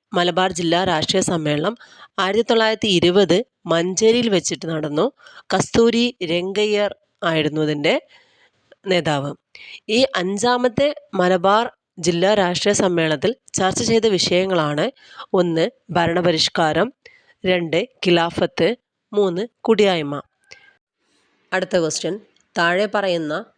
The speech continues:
നവോത്ഥാന നായകരിൽ ഒരേ വർഷം ജനിച്ചവർ ആരെല്ലാം? ആൻസർ ഓപ്ഷൻ എ, ഡോക്ടർ പൽപ്പു അയ്യങ്കാളി. ഡോക്ടർ പൽപ്പുവും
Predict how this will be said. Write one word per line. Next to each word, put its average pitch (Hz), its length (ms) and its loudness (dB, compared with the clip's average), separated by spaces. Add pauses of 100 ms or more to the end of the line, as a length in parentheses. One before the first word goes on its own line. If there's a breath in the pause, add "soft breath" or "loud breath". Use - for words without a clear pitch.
(140)
നവോത്ഥാന 185 640 2
നായകരിൽ 151 580 -2 (560)
ഒരേ 196 320 -2
വർഷം 214 420 -6
ജനിച്ചവർ 160 580 -8
ആരെല്ലാം? 151 520 -6 (4000)
ആൻസർ 160 500 -4 (300)
ഓപ്ഷൻ 170 360 -2
എ, 151 160 0 (180)
ഡോക്ടർ 160 380 0
പൽപ്പു 160 460 0 (460)
അയ്യങ്കാളി. 147 640 -2 (1500)
ഡോക്ടർ 180 400 -4
പൽപ്പുവും 170 560 2